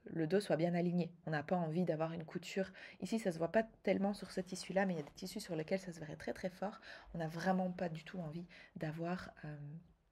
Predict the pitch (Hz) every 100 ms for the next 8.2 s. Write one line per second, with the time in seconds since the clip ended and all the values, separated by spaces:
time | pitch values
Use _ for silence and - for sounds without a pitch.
0 | _ _ - - 190 180 156 180 220 -
1 | 185 185 196 - 180 160 165 156 - 220
2 | 180 160 156 233 226 - - 175 185 233
3 | - 160 - - - 160 156 156 - -
4 | - _ - 220 202 208 160 175 233 -
5 | - - - - - 180 190 - 185 180
6 | 175 190 208 202 165 165 196 - - -
7 | 185 175 180 190 - 160 175 175 - -
8 | 160 175